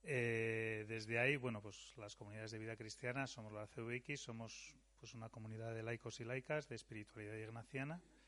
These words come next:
Mm, bueno, pues que como tal tenemos una cierta ligación con la Compañía de Jesús, pero en principio somos un,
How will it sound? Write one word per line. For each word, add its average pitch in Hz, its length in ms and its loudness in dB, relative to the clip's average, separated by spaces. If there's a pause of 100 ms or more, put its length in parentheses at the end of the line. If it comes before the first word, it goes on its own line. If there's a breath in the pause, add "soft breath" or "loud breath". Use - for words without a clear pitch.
(920 loud breath)
Mm, 107 460 -8
bueno, 104 180 -10
pues - 140 -14
que 113 140 -6
como 104 220 -8
tal 117 200 0
tenemos 107 320 -6
una 107 120 -4
cierta 110 300 -4
ligación 113 500 -2
con 104 140 -4
la 101 80 -6
Compañía 101 420 -8
de 107 60 -2
Jesús, 147 460 -2
pero 107 120 -8
en 104 60 -10
principio 113 400 -10
somos 110 440 -8
un, 107 300 -12